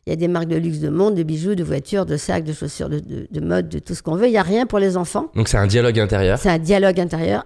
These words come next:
Speaker 1: Or, les enfants, c'est ce qu'on a de plus cher. Et là, même pas je vais lui parler, alors que on a des tas de copains en commun. Je vais, je rentre dans la maison de mes copains et je leur dis, « Je vais faire fortune. »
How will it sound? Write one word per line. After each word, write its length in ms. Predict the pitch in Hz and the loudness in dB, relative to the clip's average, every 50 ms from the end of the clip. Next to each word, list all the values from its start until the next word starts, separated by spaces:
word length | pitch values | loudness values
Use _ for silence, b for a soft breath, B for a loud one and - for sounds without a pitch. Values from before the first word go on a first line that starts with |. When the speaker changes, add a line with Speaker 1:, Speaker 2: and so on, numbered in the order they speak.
| - | -2
Speaker 1:
Or, 300 | - 208 214 233 233 208 - - - | 2 2 4 4 2 -2 -8 -6 -4
les 200 | 190 175 165 170 | -2 -2 0 -2
enfants, 300 | 165 156 - 226 226 240 | -4 -2 -2 0 0 0
c'est 140 | - - 170 | 0 -2 -4
ce 80 | - | -4
qu'on 180 | - 160 151 156 | -4 -4 -4 -4
a 60 | 147 | -4
de 60 | 151 | -6
plus 180 | - - 208 202 | -4 -6 -6 0
cher. 440 | - 285 240 185 175 - - - _ _ _ _ _ _ _ _ _ b b b b b b b - | 2 2 2 0 -2 -6 -10 -12 _ _ _ _ _ _ _ _ _ b b b b b b b 2
Et 120 | 196 208 | 2 2
là, 380 | 202 214 240 254 269 - - - - _ - - _ - - - | 4 4 2 2 2 0 -2 -8 -14 _ -20 -20 _ -12 -6 -2
même 260 | 226 254 277 294 285 | 0 2 2 2 2
pas 180 | 294 - 254 247 | 2 2 2 2
je 100 | 226 208 | 2 0
vais 80 | 196 | -2
lui 120 | 185 185 175 | -4 -4 -4
parler, 340 | - 185 165 170 180 202 220 | -4 -4 -2 0 0 0 0
alors 220 | 196 170 165 - | 0 0 -2 -2
que 260 | - 175 143 - - - _ _ - | -4 -4 -4 -4 -8 -14 _ _ -6
on 140 | 170 170 160 | -4 -2 -2
a 60 | 147 | -2
des 120 | 160 165 | -2 -4
tas 280 | 156 - _ - 247 214 | -6 -6 _ -2 -2 -2
de 60 | - | -2
copains 320 | - 208 180 - 180 160 | -4 -6 -6 -4 -6 -6
en 100 | 151 151 | -6 -6
commun. 300 | 147 156 143 160 196 254 - - | -8 -8 -8 -8 -8 -10 -12 -10
Je 100 | - 175 | -8 -8
vais, 120 | 151 - | -8 -8
je 120 | - 156 180 | -6 -6 -2
rentre 160 | 180 208 208 | -2 0 2
dans 80 | 190 190 | 2 2
la 60 | 185 | 2
maison 220 | 185 175 190 190 | 2 2 2 2
de 60 | 190 | 2
mes 80 | 180 170 | 2 2
copains 460 | 170 196 175 - - 185 196 226 302 - - | 0 -2 -2 0 -2 -2 0 -2 -4 -6 -6
et 80 | - 165 | -6 -6
je 100 | 165 170 | -4 -2
leur 160 | 170 170 175 | -2 -2 -2
dis, « 140 | 170 180 190 175 165 - - 165 | 0 0 0 0 0 -2 -6 -8
Je 120 | 160 185 | -6 -4
vais 80 | 170 170 | -4 -4
faire 200 | 160 185 170 - | -4 -6 -6 -6
fortune. » 480 | 190 175 - - 196 160 156 165 151 | -8 -8 -6 -4 -4 -4 -4 -8 -12